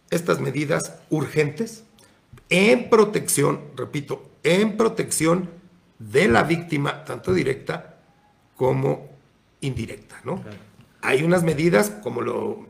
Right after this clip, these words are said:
Speaker 1: mencionas tú, Alberto, <clears throat> que es, es una muy recurrente, es casi, casi de
Speaker 2: De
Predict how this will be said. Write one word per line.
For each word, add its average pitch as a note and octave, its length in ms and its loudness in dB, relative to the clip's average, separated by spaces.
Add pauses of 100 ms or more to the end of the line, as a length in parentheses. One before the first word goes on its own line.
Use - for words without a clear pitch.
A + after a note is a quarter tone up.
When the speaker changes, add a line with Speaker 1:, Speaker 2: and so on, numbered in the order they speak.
Speaker 1:
mencionas C3+ 500 -4
tú, E3 100 2
Alberto, D3 540 -2 (580)
<clears throat> F#3 380 6
que C3+ 180 2
es, E3+ 160 -2 (140)
es C#3+ 100 -8
una C#3 140 -4
muy A#2+ 140 -8
recurrente, B2 520 -4
es G#2+ 80 -8 (320)
casi, - 200 -8
casi B2 220 -8
de G2+ 260 -8 (880)
Speaker 2:
De A#2 180 -16